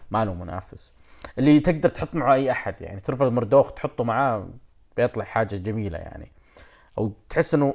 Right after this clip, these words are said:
أوكي قادر إنه ينافسه وياخذ اللقب منه. بس بالنسبة لك أعلى لقب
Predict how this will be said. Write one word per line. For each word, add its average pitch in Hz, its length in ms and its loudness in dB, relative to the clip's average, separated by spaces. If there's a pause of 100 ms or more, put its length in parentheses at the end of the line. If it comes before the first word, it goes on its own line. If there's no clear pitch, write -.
أوكي 131 300 0
قادر 117 300 2
إنه 110 140 -6
ينافسه 117 380 -2
وياخذ - 180 -4
اللقب 92 400 -8
منه. 78 140 -12 (1300)
بس 147 100 0 (100)
بالنسبة 185 340 -6
لك - 260 -6 (240)
أعلى 147 300 6
لقب - 320 -2